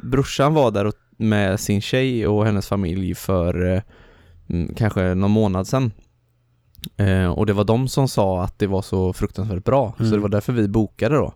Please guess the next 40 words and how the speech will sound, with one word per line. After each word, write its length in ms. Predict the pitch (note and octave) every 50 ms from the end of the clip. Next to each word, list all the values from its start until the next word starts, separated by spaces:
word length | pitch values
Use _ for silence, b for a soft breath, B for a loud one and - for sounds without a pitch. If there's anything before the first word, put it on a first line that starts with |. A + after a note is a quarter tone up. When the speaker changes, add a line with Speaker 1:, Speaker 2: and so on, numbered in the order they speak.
| _ -
Speaker 2:
Mm. 260 | A#2 A2+ A2 G#2 G#2+ -
Speaker 1:
Och 140 | - G2+ G#2
han 220 | A2+ G#2 B2+ D#3+
sa 180 | - - C#3 G#2+
ju 60 | G2
det 100 | F#2 F2+
att, 160 | E2+ - - G2
ja, 120 | F#2 G2+
jag 120 | G2+ G2
hade 260 | G2+ G#2+ A2+ A#2 G#2 - - _ _ _
lätt 480 | - G#2+ A2 B2 C#3+ - - - _ -
följt 280 | - - A2+ G#2 - -
med 160 | G#2 G2 G2
en 100 | G2+ F#2+
gång 140 | F#2+ G2 F#2+
till. 300 | - C#3+ C#3 G#2+ F2 - _ -
Speaker 2:
Mm. 220 | A#2 A2 G#2 G2+ - _ _ -
Speaker 1:
För 140 | - A#2
det 60 | A2 A2
var 180 | A2+ A2+ G#2 G2+
så 160 | - G2+ F#2+
fruktansvärt 760 | - - - - B2+ - - - - F2 G2 G#2 - C#3 A#2
bra. 260 | A2+ A2 B2 A#2 - - - _ - -
Speaker 2:
Hm. 100 | B2 G#2 B B B B B B B B B B B -
Speaker 1:
Men, 280 | G#2 A2 A2 A2+ A2
eh, 60 | A2+
ja, 300 | A2+ A2 A2 A2+ A2 G#2+
nu, 520 | G#2 A2 A2+ A#2 A#2 A2+ A2+ A2+ A2 - - -
nu 380 | - A#2 A2+ A#2 A#2 A#2+ A#2
är 40 | A2
de 120 | G#2+ G#2
väl 100 | G#2 G#2
lite 240 | G#2 A2 G#2 - G#2
på 80 | G2 G2+
sluttampen 680 | - - A#2 G#2+ - - - G2+ G2+ G#2+ - A#2+ A#2+
här 160 | A#2 G#2 G2 F#2+
då 200 | F#2+ F#2 F#2 F#2+
i, 260 | F#2+ F#2 F2+ E2+ D#2 -
på 100 | G#2+ G2
Lorensbergsteatern. 1400 | G2 F#2+ F#2+ - - - G#2 G2+ F#2+ F#2+ - - - F#2 F#2+ F2+ - - G2 F#2 F#2 F2+ - - B2 C3 C3